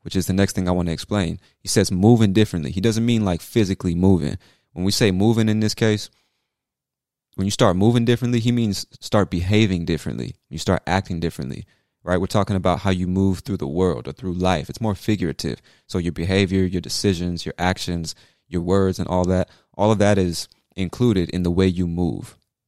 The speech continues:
the way you behave. You see? So you start moving differently, you start acting or behaving differently, and guess what they do? They get mad at you. And that's the last thing I wanna explain here, 'cause he said they get mad at you.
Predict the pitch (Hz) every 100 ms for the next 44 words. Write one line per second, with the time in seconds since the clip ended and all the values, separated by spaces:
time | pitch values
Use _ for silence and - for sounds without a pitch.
0 | - 87 92 87 85 90 90 67 - _
1 | _ _ - 196 202 _ _ - 92 85
2 | - 107 - 101 85 87 113 101 87 98
3 | 131 90 85 98 - - 90 - 92 95
4 | 98 90 82 85 123 95 85 85 82 82
5 | 95 - _ - 82 98 107 - 85 92
6 | 85 76 57 - _ _ _ _ _ _
7 | - 95 110 98 85 78 80 82 80 -
8 | 80 80 127 85 - _ _ _ _ _
9 | 95 95 101 98 101 - 95 92 90 82
10 | - 110 98 98 - 82 190 - 85 82
11 | 104 98 90 87 85 - 135 101